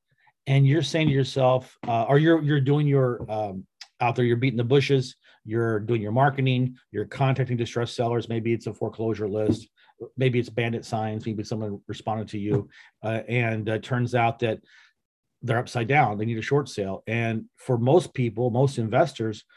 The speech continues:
they're gonna say, "Well, waste my time on that one. I can't do anything about it."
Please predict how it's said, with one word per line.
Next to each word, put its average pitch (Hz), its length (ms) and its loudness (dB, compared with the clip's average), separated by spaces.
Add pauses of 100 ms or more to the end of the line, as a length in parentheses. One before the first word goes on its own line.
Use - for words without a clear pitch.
(160)
they're 143 100 2
gonna 139 160 4
say, 123 220 0
"Well, 180 380 4 (460)
waste 139 280 4
my 156 120 2
time 170 240 4
on 147 100 4
that 165 180 4
one. 127 160 2
I 135 60 0
can't 135 220 -4
do 131 60 -2
anything 135 140 0
about 127 300 0
it." - 60 -18